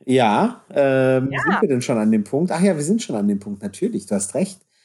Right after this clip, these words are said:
Speaker 1: Ähm, das ist, das ist nicht meine Idee, ähm, die habe ich, äh, geklaut von einer lieben Freundin. Ähm, wo die sie her hat, weiß ich ehrlich gesagt nicht. Äh, die hat mir erzählt, dass sie,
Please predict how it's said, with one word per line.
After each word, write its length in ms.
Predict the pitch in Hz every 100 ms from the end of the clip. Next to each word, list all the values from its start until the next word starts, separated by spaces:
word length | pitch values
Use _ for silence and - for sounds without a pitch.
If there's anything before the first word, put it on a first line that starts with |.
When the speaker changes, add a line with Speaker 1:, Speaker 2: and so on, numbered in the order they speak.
| _ _ -
Speaker 1:
Ähm, 520 | 131 131 135 135 131
das 200 | 151 160
ist, 280 | 196 - 160
das 140 | 165
ist 140 | 165 -
nicht 160 | 175
meine 260 | 147 135 156
Idee, 420 | 180 175 175 208
ähm, 400 | - 151 147 147
die 260 | 143 143 151
habe 200 | 143 147
ich, 240 | 143 -
äh, 120 | 131 131
geklaut 520 | 135 - 110 147 202
von 200 | - 143
einer 220 | 127 127
lieben 220 | 131 135
Freundin. 600 | - 107 113 156 214 247 -
Ähm, 420 | 151 139 131 135 - _ _ _
wo 80 | 123
die 240 | 120 135 160
sie 160 | 175
her 240 | 151 151 143
hat, 180 | 151
weiß 240 | 95 131 -
ich 120 | -
ehrlich 240 | 117 127
gesagt 300 | - 113 113
nicht. 320 | 170 240 - _ _ _ _ -
Äh, 280 | 131 131 131
die 320 | 127 165 202
hat 220 | 190 196
mir 180 | 175 170
erzählt, 840 | - - 147 139 151 156 156 - 123
dass 300 | 127 - -
sie, 580 | 117 123 127 127 131